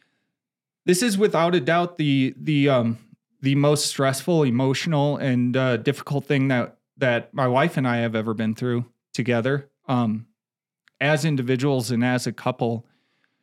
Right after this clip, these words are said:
Um, and, like, I wouldn't change anything about our story. Like, it's just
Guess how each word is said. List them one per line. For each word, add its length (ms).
Um, 500
and, 460
like, 180
I 40
wouldn't 360
change 720
anything 800
about 500
our 140
story. 680
Like, 220
it's 220
just 580